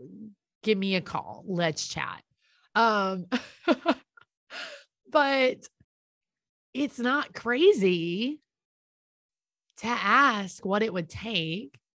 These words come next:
and then see what you come up with. What out of the box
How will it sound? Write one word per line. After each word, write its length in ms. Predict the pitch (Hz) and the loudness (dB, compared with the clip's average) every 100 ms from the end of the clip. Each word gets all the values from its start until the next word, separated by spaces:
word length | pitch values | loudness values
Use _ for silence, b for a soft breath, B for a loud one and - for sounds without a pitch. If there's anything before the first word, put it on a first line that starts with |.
| _ _ _ _ _ _ _ _ _ _ _ _ _ _ _ - | _ _ _ _ _ _ _ _ _ _ _ _ _ _ _ -2
and 180 | 220 | -2
then 160 | 233 214 | -2 -4
see 260 | - 277 311 | -4 -4 -2
what 200 | 302 220 | -2 -2
you 120 | 240 | -8
come 200 | 226 233 | -8 -8
up 180 | 240 151 | -6 -8
with. 320 | 135 180 - - _ _ _ _ _ _ _ 214 | -12 -16 -20 -20 _ _ _ _ _ _ _ 0
What 200 | 277 - | 0 4
out 260 | 240 277 330 | 6 6 4
of 200 | 320 240 | 0 -2
the 100 | 247 | 0
box 440 | 240 220 - - | 0 0 -4 -12